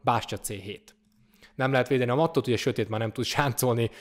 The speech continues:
egyik irányba se, vezérüti B háromra pedig le fogjuk ütni a futót, és szépen elmászunk a királlyal, tehát vezér B háromra simán, király D kettő, és ha fekete vezér elkezdi adni a sakkokat, akkor el fogunk bújni, és előbb-utóbb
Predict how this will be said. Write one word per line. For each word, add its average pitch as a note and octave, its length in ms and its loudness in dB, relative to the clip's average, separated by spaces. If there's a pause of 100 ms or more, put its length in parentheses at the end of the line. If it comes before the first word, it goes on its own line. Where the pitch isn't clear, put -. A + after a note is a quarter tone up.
(120)
egyik E3 320 4
irányba C#3 360 6
se, - 480 0
vezérüti B2+ 460 4
B B2 200 4
háromra A2+ 280 2
pedig G#2+ 220 -2
le B2 120 4
fogjuk A2+ 260 0
ütni A2+ 200 -2
a G2 60 -4
futót, A#2 420 -2
és G2 80 -8
szépen A2+ 440 -2
elmászunk G#2 560 -6
a G2+ 40 -8
királlyal, G#2 600 -4 (180)
tehát G2+ 180 -16
vezér A2+ 380 0
B G#2 160 -2
háromra G2 340 -8
simán, D3+ 380 -4
király A2+ 300 0
D A#2 220 -4
kettő, G#2+ 440 -4 (200)
és - 60 -18
ha G#3 80 -2
fekete C3 360 0
vezér G#2 280 0
elkezdi G#2 380 -4
adni G2 180 -8
a F#2 60 -8
sakkokat, G#2 480 -10
akkor G#2 220 -12
el G#2+ 120 -6
fogunk G#2 360 -10
bújni, A#2 380 2 (340)
és G2 280 -10
előbb-utóbb G2+ 600 -10